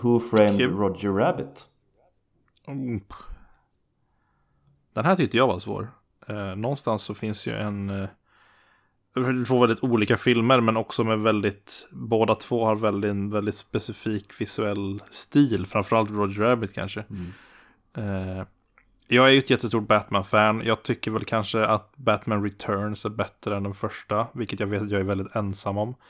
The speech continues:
Speaker 2: Eh, men, eh, det var, det är, det är någonting med Batman Returns som verkligen, eh, fastnade hos mig på något
Speaker 1: Ja,
Speaker 2: sätt.
Speaker 1: gud,
Speaker 2: Eh,
Speaker 1: ja, den
Speaker 2: första filmen
Speaker 1: spöar skiten
Speaker 2: är
Speaker 1: i första filmen i min värld.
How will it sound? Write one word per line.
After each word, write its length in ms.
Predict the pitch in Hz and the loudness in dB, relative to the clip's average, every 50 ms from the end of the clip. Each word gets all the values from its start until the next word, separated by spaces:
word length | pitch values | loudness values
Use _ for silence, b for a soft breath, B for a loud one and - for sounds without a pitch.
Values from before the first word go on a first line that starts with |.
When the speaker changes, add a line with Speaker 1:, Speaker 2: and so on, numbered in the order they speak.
| b b b b b b b b b b b b _ - | b b b b b b b b b b b b _ -10
Speaker 2:
Eh, 680 | 98 92 92 92 90 90 90 90 90 90 92 95 101 104 - _ - | -8 -6 -6 -6 -6 -8 -8 -8 -8 -8 -10 -10 -12 -14 -14 _ -8
men, 600 | 107 107 107 107 107 107 104 104 104 101 101 104 | -6 -2 0 2 2 4 2 2 0 -2 0 0
eh, 340 | 101 101 101 98 95 95 - - _ _ _ _ _ _ _ _ _ _ _ _ _ _ _ _ _ _ _ _ _ _ _ _ _ _ _ _ _ _ _ _ - | 0 2 2 0 0 -2 -4 -8 _ _ _ _ _ _ _ _ _ _ _ _ _ _ _ _ _ _ _ _ _ _ _ _ _ _ _ _ _ _ _ _ -12
det 220 | 143 120 113 120 | -6 0 0 2
var, 200 | 117 123 127 123 123 | 4 4 4 4 6
det 80 | 123 123 | 4 4
är, 220 | 123 123 123 123 | 6 4 4 2
det 180 | 127 131 123 123 | 4 4 4 4
är 80 | 120 | 6
någonting 300 | 113 110 101 - 104 98 | 4 2 0 0 0 0
med 100 | 98 98 | 0 -2
Batman 420 | 101 101 95 98 101 98 98 98 98 | -2 -4 -6 -4 -4 -4 -2 -2 -4
Returns 360 | 95 98 - 101 101 98 - | -4 -2 -2 -2 -2 -2 -4
som 140 | - 104 98 | -6 -6 -6
verkligen, 440 | 98 95 - 104 98 95 95 95 | -6 -6 -4 -4 -4 -4 -4 -6
eh, 280 | 98 95 95 95 95 101 110 - - - | -6 -6 -6 -8 -8 -10 -12 -14 -16 -14
fastnade 440 | - - - 104 - - 107 104 98 | -8 -4 -4 -4 -4 -6 -8 -8 -6
hos 180 | 101 98 - | -8 -8 -8
mig 140 | - 107 104 98 | -8 -8 -8 -8
på 100 | - 113 | -8 -8
något 100 | 107 - | -6 -4
Speaker 1:
Ja, 80 | 90 | -4
Speaker 2:
sätt. 80 | 98 92 - | -4 0 2
Speaker 1:
gud, 240 | 107 117 120 110 | 4 6 6 6
Speaker 2:
Eh, 60 | 104 98 | 4 2
Speaker 1:
ja, 100 | 98 98 | 2 2
den 160 | 95 101 104 | 4 4 4
Speaker 2:
första 240 | 104 101 98 - - | 4 4 4 2 2
filmen 300 | 98 135 117 117 117 110 | 2 2 2 4 4 4
Speaker 1:
spöar 120 | 101 - - | 4 4 2
skiten 300 | 113 110 120 120 120 113 | 2 2 2 0 0 -2
Speaker 2:
är 60 | 101 | -4
Speaker 1:
i 20 | |
första 220 | 92 98 92 - - | -2 -4 -6 -6 -6
filmen 300 | - 92 90 90 92 95 | -6 -6 -6 -6 -6 -6
i 60 | 95 | -6
min 160 | 95 95 92 90 | -6 -6 -6 -6
värld. 180 | 92 90 76 | -6 -6 -8